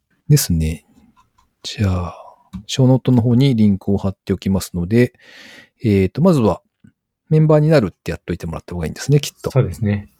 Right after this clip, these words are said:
Speaker 1: はーい。僕も今、ポチりました。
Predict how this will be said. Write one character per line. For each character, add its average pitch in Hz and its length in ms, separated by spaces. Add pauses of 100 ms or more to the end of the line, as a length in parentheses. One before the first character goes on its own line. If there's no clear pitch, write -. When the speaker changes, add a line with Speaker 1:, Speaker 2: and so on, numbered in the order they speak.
(680)
Speaker 1:
は 107 520
ー - 20
い。 101 120 (560)
僕 107 200
も 110 120
今、 92 260 (100)
ポ 95 120
チ - 160
り 80 80
ま 73 100
し - 100
た。 - 160